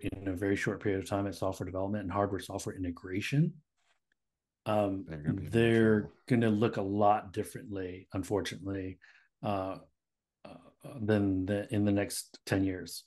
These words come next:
Speaker 1: So anyways, hey, Chase,
Speaker 2: <laughs>
Speaker 1: great chatting with you. And again, man, so I, I, I thought I had this time, but I just talked, man. So I apologize for,
Speaker 2: <laughs>
Speaker 1: for bogarting the conversation. So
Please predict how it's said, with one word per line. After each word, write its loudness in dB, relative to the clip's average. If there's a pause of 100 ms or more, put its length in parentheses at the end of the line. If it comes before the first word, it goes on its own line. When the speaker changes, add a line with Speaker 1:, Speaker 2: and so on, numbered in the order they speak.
Speaker 1:
So 6
anyways, 8
hey, 6 (380)
Chase, 6 (180)
Speaker 2:
<laughs> -8
Speaker 1:
great 8
chatting 6
with 0
you. 2
And 4
again, 2
man, -4
so -2 (300)
I, -4
I, -2 (100)
I 4
thought 6
I 6 (160)
had 2
this 0
time, 2
but -2 (960)
I 6
just 6
talked, 8
man. 0
So -2
I 2
apologize 0
for, -2
Speaker 2:
<laughs> 0
Speaker 1:
for -2
bogarting 6
the 0
conversation. 0
So -12